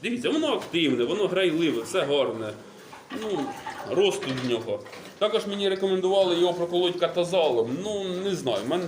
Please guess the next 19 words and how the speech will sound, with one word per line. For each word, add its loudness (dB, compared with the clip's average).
чомусь 0
такий -6
сумнів, 0
тому 0
що, -2
ну, 0
що -2
катазал 2
дасть? -4
Він 0
їсть 0
гарно, 2
е, 6
активний, 0
все 2
нормально, 2
ну, 2
не 6
росте. 2